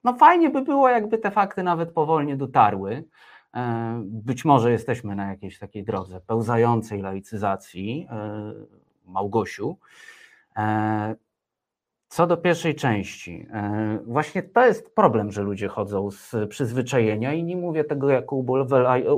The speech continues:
u-, ubo-, ubolewający katolik, e,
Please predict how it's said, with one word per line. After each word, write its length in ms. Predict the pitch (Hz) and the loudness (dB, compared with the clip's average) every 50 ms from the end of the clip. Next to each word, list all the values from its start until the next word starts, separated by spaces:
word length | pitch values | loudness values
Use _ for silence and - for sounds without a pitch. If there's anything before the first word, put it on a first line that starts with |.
| - | 2
u-, 280 | - 147 139 151 143 - - 165 | 2 2 2 2 2 0 0 -2
ubo-, 540 | 143 135 131 139 139 139 131 120 127 131 107 - - | 0 4 8 8 8 8 8 4 0 -6 -10 -10 -6
ubolewający 1080 | - 131 127 135 131 135 135 131 131 127 135 135 135 151 165 185 202 175 - - - 117 | -6 -2 2 4 6 6 6 6 4 6 6 6 8 8 8 8 6 4 2 -2 -8 -8
katolik, 640 | - 95 95 - 117 101 95 101 127 - - _ _ _ _ _ _ _ _ _ - _ - | -8 -6 -2 0 2 2 2 0 -2 -4 -6 _ _ _ _ _ _ _ _ _ -18 _ -2
e, 500 | - 123 127 123 123 123 120 131 127 - | 0 2 4 4 4 2 2 0 -2 -6